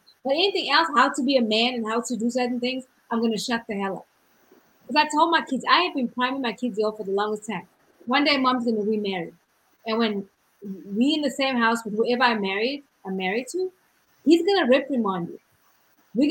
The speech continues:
gonna have these conversations. You may not like it. I'm not gonna tell you, "Call him dad." He's not your dad.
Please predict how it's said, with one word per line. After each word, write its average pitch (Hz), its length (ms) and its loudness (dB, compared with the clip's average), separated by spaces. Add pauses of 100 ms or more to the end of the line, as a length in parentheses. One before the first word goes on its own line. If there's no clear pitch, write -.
gonna 339 120 4
have 269 260 0
these 311 160 -2
conversations. 196 680 -6 (420)
You 311 180 4
may 370 160 4
not 320 180 0
like 262 300 -2
it. - 140 -14 (1080)
I'm 269 140 4
not 349 140 6
gonna 330 220 0
tell 285 200 0
you, 262 120 -2
"Call 262 220 4
him 247 120 2
dad." 233 240 4
He's 233 120 0
not 294 200 -8
your 185 100 -4
dad. - 200 -12